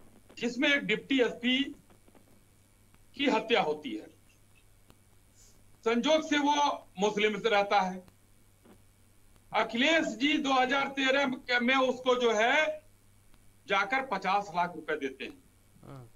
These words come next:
Speaker 1: और एक सैनिक जो हमारे देश की सेवा करता है, सेवा करते हुए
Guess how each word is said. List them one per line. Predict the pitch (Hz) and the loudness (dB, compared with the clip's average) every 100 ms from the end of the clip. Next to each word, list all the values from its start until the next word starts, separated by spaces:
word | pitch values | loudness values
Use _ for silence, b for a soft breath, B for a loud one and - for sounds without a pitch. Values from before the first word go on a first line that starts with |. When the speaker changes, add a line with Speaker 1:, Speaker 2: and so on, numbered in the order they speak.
| - _ - | -20 _ 0
Speaker 1:
और | 302 | 4
एक | 330 | 4
सैनिक | - 269 294 320 339 302 - - - _ - - - | 2 4 4 4 4 2 -4 -14 -20 _ -20 -20 -6
जो | 277 | 0
हमारे | 269 277 285 294 | 2 4 2 2
देश | 294 302 311 302 | 0 0 0 -2
की | 302 | 0
सेवा | 294 302 | 2 2
करता | 302 285 269 277 | 2 0 0 2
है, | 233 180 - - - - - | 2 0 -6 -16 -20 -20 -8
सेवा | 233 269 302 | -2 2 2
करते | 294 277 294 | 2 -2 0
हुए | 285 277 294 | 2 4 2